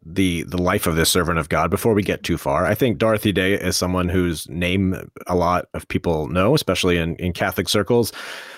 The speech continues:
maybe just, uh, know a little bit about her. I think maybe her profile was raised in the consciousness, like, uh, back in twenty fifteen when Pope Francis came to the U S and, and talked about her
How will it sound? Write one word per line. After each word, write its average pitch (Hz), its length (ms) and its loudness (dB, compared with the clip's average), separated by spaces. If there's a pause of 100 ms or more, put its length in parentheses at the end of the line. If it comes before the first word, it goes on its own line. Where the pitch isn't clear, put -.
(140)
maybe 95 240 0
just, 92 260 0
uh, - 120 -4
know 98 160 0
a - 20 2
little 127 200 4
bit 143 120 4
about 127 300 2
her. 131 160 4
I 110 80 2
think 131 320 0
maybe 113 240 4
her 117 140 2
profile 117 500 2
was 95 180 2
raised 107 540 0
in 101 160 -4
the 95 60 -2
consciousness, 104 680 -2
like, 92 240 -4
uh, 82 420 -2
back 101 260 -2
in 95 100 -2
twenty 92 240 0
fifteen 101 520 -2
when 90 180 0
Pope - 180 -4
Francis 113 380 0
came 107 380 0
to - 120 -8
the 95 140 0
U 98 140 4
S - 220 0
and, 85 180 -2
and 82 140 -6
talked - 260 -2
about 90 260 0
her 95 280 2